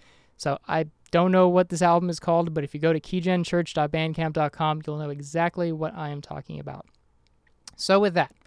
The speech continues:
we're going to get into the music. Hope you enjoy it. If you wanna call in, nine four nine, eight two four, five eight two four, nine four nine U C I K U C I. We will be happy to take any sort of chiptune or video gamey related request this evening. And we will also be doing a giveaway later on in the program for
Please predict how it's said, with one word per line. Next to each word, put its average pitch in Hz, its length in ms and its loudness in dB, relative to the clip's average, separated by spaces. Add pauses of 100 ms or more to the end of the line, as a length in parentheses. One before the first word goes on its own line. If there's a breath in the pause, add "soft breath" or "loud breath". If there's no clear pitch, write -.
(360 soft breath)
we're 156 80 -4
going 165 160 2
to 170 80 0
get 190 100 6
into 202 160 0
the 202 60 4
music. 190 380 2 (100)
Hope 190 220 2
you 226 100 4
enjoy 214 300 4
it. 247 180 0
If - 60 -8
you 170 60 -2
wanna 180 140 0
call 226 240 4
in, 208 180 2
nine 160 180 0
four 233 120 -4
nine, 202 220 2
eight 180 160 -2
two 208 140 -2
four, 208 240 0
five 180 240 2
eight 180 120 2
two 254 140 -4
four, 208 340 2 (120)
nine 143 120 -10
four 233 160 -8
nine 185 280 0
U 180 100 -4
C 196 160 -4
I 190 120 2
K 190 180 -2
U 196 100 0
C 208 180 -4
I. 175 240 4 (380 soft breath)
We 160 120 -4
will 147 120 0
be 143 100 -6
happy 185 260 -2
to 180 40 -6
take 170 220 -2
any 208 100 -2
sort 202 260 -2
of 190 120 -2
chiptune 226 460 0
or 202 60 0
video 208 260 2
gamey 202 480 0
related 190 500 -2
request 170 640 -4
this 196 160 -4
evening. 214 360 0 (440 soft breath)
And 175 140 0
we 180 100 4
will 170 140 2
also 170 380 0
be 175 180 -2
doing 170 260 -2
a 165 60 -2
giveaway 175 380 0
later 170 280 0
on 151 220 -2
in 165 80 -4
the 175 60 -6
program 175 480 2
for 165 260 -6